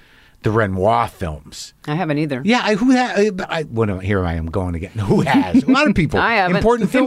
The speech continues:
Speaker 2: Important
Speaker 1: brains.
Speaker 2: people. <laughs>
Speaker 1: There's a couple I saw in films, in film, uh, uh, class, but now I'm like, I'm watching other ones. I'm like, "All right, okay,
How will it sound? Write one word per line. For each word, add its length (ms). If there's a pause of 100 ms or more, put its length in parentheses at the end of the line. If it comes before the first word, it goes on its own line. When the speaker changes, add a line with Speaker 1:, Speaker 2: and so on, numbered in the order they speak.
Speaker 2:
Important 260
Speaker 1:
brains. 140
Speaker 2:
people. 200 (420)
<laughs> 60
Speaker 1:
There's 160
a 40
couple 280
I 60
saw 220
in 80
films, 320
in 260
film, 360
uh, 40
uh, 1080
class, 440 (520)
but 120
now 160
I'm 80
like, 220
I'm 80
watching 320
other 160
ones. 180
I'm 60
like, 160
"All 60
right, 180
okay, 420